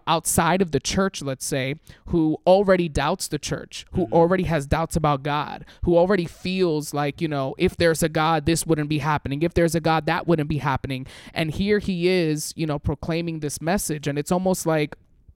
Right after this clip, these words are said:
Speaker 1: you know, "God, like, you have to come through." You know what I mean? Like, you have to do this, not for his sake, not for anything, but just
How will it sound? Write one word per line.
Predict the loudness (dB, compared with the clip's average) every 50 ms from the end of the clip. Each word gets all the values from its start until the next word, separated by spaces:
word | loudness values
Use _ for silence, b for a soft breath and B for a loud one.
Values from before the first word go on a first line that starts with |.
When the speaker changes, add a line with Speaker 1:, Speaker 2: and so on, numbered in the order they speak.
| _ -20 -20 _ _ -20 -18 -8 -4
Speaker 1:
you | -2 0
know, | 0 0 0 -2 -4 B B B B B B B B B B -4
"God, | 0 2 4 4 4 2 2 0
like, | -2 -2 -4 -6 -10 -20 _ _ _ _ _ _ _ _ _ _ _
you | -2 0 0
have | 2 2 2 0 0 -2
to | -4
come | -2 -2 -2 -2 -4
through." | -4 -4 -4 -4 -6 -10 -14 -18 _ _ _ _
You | -4 0
know | 0 2
what | 2 2
I |
mean? | 0 0 -2 -2 -4 -4 B B B B B
Like, | -4 -4 -4 -4
you | -4 -2
have | -2 0 0 -2 -2 -4
to | -8 -8
do | -8 -4 -4 -4 -4
this, | -4 -6 -6 -6
not | -4 -2 0 0 0 -2 -6 -12 -8
for | -2 0 0 0
his | 2 2 0 2 2
sake, | 0 0 0 0 0 0 0
not | -2 -2 0
for | 0 -2
anything, | -2 -2 -2 -4 -4 -4
but | -4 -4 -2 0
just | 0 -2 -2 -2 -6 -14